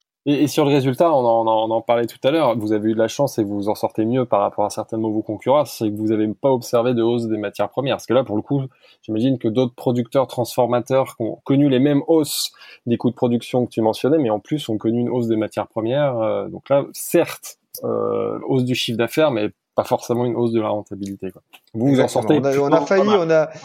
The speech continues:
Speaker 2: on a failli, on a tenté de nous faire une hausse des transports pendant la crise, mais je, ils sont vite revenus en arrière parce que quand même, c'était quand même pas tout à fait bienvenu.
Speaker 1: Ouais.
Speaker 2: Euh,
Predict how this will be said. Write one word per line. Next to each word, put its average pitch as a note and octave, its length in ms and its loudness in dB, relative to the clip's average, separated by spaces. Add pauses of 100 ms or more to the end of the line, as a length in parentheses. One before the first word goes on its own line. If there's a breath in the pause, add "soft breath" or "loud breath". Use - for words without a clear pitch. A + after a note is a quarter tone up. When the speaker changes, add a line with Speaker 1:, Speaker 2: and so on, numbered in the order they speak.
(140 loud breath)
Speaker 2:
on C#3+ 120 -10
a E3 60 2
failli, G3 580 0
on D3 140 -2
a E3 100 2
tenté F#3+ 360 -2
de F#3 60 0
nous E3+ 80 0
faire D#3 260 0
une D3+ 120 0
hausse E3+ 260 2
des D3 180 2
transports D#3+ 520 -2
pendant C3 180 0
la C3 80 4
crise, E3+ 300 -6
mais B2+ 560 2
je, B2 440 -2 (220)
ils B2 80 -8
sont C#3 220 -4 (200)
vite D3+ 200 -6
revenus D3 260 0
en C#3 140 2
arrière G#2 400 -2 (100)
parce - 160 -14
que - 140 -14
quand A2+ 160 -6
même, B2 180 -2
c'était B2 280 -12
quand A2 120 -6
même G#2+ 220 -6
pas A#2 140 0
tout - 200 -18
à G#2+ 80 -2
fait A#2 400 -2
bienvenu. A2 540 -4 (320 loud breath)
Speaker 1:
Ouais. G#2+ 100 -2 (320)
Speaker 2:
Euh, A2 1000 4